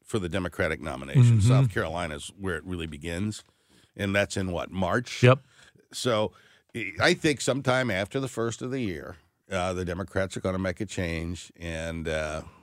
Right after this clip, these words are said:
Speaker 2: Wh-
Speaker 1: you know, I've been predicting this. I could be wrong.
Speaker 2: You, you've often been there.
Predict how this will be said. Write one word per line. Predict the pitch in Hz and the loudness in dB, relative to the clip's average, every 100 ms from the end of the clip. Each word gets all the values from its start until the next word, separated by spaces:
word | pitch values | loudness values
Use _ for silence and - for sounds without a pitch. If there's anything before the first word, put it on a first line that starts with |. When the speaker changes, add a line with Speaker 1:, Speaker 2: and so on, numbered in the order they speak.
| _ - | _ 6
Speaker 2:
Wh- | 147 | 6
Speaker 1:
you | 175 | 6
know, | 90 | 2
I've | 113 143 | 4 4
been | 214 | 2
predicting | 185 196 220 175 | 4 4 2 0
this. | 143 143 - | 2 2 2
I | 156 | 0
could | 180 196 175 | 2 0 2
be | 143 | 0
wrong. | 135 165 95 87 | 2 2 2 -2
Speaker 2:
You, | 147 196 | 6 8
you've | 165 139 156 135 | 8 8 6 8
often | 123 127 120 120 104 | 8 6 4 4 6
been | 127 127 | 6 6
there. | 101 | 4